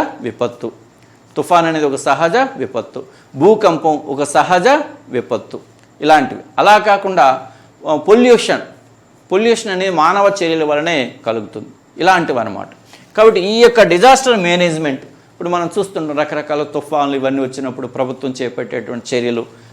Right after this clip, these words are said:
ఆ తుఫాన్లు వచ్చినప్పుడు ప్రజలు ఎదుర్కొనేటువంటి సమస్యలు, వీటి మీద ప్రశ్నలు ఉంటాయి. ఇవి, ఇవన్నీ కూడా general studies and mental ability అనేటువంటి విభాగంతో మీరు ఏ ఏపీపీఎస్సీ ఎగ్జామినేషన్ పేపర్ చూసినా కూడా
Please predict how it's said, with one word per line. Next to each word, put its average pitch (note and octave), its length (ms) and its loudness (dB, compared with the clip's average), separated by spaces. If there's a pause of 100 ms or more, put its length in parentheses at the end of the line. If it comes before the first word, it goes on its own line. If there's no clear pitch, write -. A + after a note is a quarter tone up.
(100)
ఆ C#3+ 40 2
తుఫాన్లు D3+ 460 0
వచ్చినప్పుడు B2+ 600 -4 (400)
ప్రజలు D3+ 260 2
ఎదుర్కొనేటువంటి C3 600 -2
సమస్యలు, B2 640 -4 (240)
వీటి D3+ 260 -2
మీద C3 220 -4 (580)
ప్రశ్నలు C3 520 -4 (140)
ఉంటాయి. A2+ 280 -14 (200)
ఇవి, C3 260 -6 (360)
ఇవన్నీ A3 540 4
కూడా G3+ 600 2 (220)
general G3 420 2
studies G#3+ 380 0 (100)
and F3 180 -4
mental F3+ 280 0 (240)
ability D#3 360 0
అనేటువంటి C#3 440 -4
విభాగంతో B2+ 1000 -4
మీరు F3+ 200 0
ఏ F3 540 6
ఏపీపీఎస్సీ G3+ 840 -4 (300)
ఎగ్జామినేషన్ F#3 800 -4
పేపర్ E3 260 -6 (140)
చూసినా C#3+ 320 -8
కూడా C3 400 2